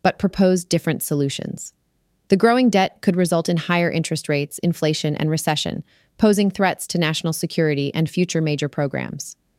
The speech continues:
Proposed measures to mitigate the debt issue include raising taxes, cutting spending, or establishing a fiscal commission. Bitcoin is viewed as a potential safeguard against the mounting debt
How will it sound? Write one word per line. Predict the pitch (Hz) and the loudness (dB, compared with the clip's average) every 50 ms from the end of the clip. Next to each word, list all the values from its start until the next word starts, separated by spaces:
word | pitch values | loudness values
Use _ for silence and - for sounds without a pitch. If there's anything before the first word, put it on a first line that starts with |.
| _ _ _ _ _ _ _ _ _ - | _ _ _ _ _ _ _ _ _ -2
Proposed | - 226 - 233 233 240 240 - | 0 4 4 6 6 6 4 4
measures | 226 202 196 190 196 196 196 - | 4 4 4 4 2 0 0 0
to | - - | 0 2
mitigate | 180 180 185 196 185 - 180 165 - - | 4 4 4 4 2 2 0 0 0 -2
the | 160 | 0
debt | 151 170 165 170 - | 2 2 0 0 0
issue | 156 165 - - 170 165 | -2 -2 0 0 0 0
include | - 170 170 - - 175 160 156 | 2 0 -2 0 0 0 0 2
raising | 160 160 160 151 160 156 | 0 0 0 0 0 -2
taxes, | 151 - 165 156 151 - - 156 151 151 160 - - _ _ _ _ _ - | -2 -2 -4 -4 -4 -4 -4 -4 -2 -4 -4 -8 -16 _ _ _ _ _ -2
cutting | - 190 175 175 175 | 0 2 2 2 2
spending, | 160 - - 175 170 175 170 175 170 175 175 175 - _ _ _ _ _ _ | 0 -2 0 0 0 2 2 0 0 -2 -4 -6 -8 _ _ _ _ _ _
or | - 185 180 | 2 2 2
establishing | 170 - - - 202 208 202 214 208 - 214 208 208 - | 2 2 2 2 2 2 2 0 0 2 0 0 0 0
a | 185 | -2
fiscal | 170 - 190 175 - - 170 165 | -2 0 -2 -2 0 -2 -4 -4
commission. | - - 165 165 156 151 - - 151 - - 151 - _ _ _ _ _ _ _ _ _ _ _ _ _ _ _ | -2 -2 0 0 0 -2 -2 -4 -4 -6 -8 -10 -14 _ _ _ _ _ _ _ _ _ _ _ _ _ _ _
Bitcoin | 208 240 233 - - 254 247 233 233 226 | 4 4 4 4 2 2 4 4 4 2
is | - 180 165 | 2 0 0
viewed | 165 156 175 180 180 180 185 180 - | 0 2 2 4 4 4 2 2 0
as | 170 165 - | 0 0 0
a | 160 | 0
potential | - 175 - - 196 196 - 196 | 0 -2 0 0 0 0 0 -2
safeguard | 185 - - 202 190 202 202 - - 160 151 147 151 - | -4 0 2 2 2 2 2 0 -2 0 0 0 0 -2
against | 160 156 170 170 156 - - | -2 0 0 0 0 0 0
the | 165 | 0
mounting | 165 160 160 165 185 196 - 220 220 208 | 2 2 2 2 2 0 0 0 0 2
debt | 185 175 175 160 - - | 2 2 2 2 0 -4